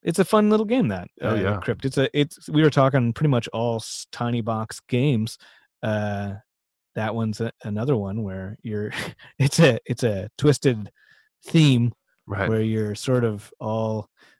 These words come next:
Speaker 1: family members, uh, going down and grave robbing, like, the family crypt.
Speaker 2: Right, yeah,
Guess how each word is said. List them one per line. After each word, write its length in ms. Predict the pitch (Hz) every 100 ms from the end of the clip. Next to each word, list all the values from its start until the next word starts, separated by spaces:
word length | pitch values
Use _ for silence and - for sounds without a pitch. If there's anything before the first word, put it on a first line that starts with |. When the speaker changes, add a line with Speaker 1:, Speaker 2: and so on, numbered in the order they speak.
| _
Speaker 1:
family 460 | - 170 165 185 135
members, 580 | 110 110 110 110 - - _ _ _
uh, 460 | 104 101 101 104 104 117
going 300 | 123 120 117
down 220 | 110 113
and 160 | 107 101
grave 340 | 110 113 110
robbing, 520 | 113 107 107 104 101 - _ _ _
like, 240 | 113 104 -
the 100 | 104
family 400 | 123 110 104 98
crypt. 300 | - 120 -
Speaker 2:
Right, 340 | 82 95 80 -
yeah, 320 | 87 95